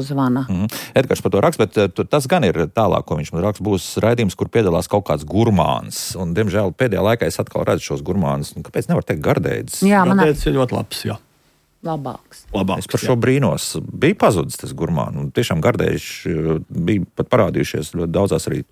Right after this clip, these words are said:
Speaker 2: tīri komerciālās pat
Speaker 3: Jā.
Speaker 2: reklāmās, un tagad atkal gurmāni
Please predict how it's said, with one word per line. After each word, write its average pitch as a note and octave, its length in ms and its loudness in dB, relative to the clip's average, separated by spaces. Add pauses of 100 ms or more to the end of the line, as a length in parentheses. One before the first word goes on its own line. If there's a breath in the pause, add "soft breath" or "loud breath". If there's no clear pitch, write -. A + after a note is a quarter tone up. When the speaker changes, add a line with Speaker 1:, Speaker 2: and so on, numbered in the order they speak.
(420 loud breath)
Speaker 2:
tīri F#2 180 2
komerciālās F#2+ 560 2
pat - 80 -12
Speaker 3:
Jā. - 100 0
Speaker 2:
reklāmās, F#2+ 460 -2
un D2 160 -4 (160)
tagad - 320 2
atkal F2+ 240 0
gurmāni - 480 -6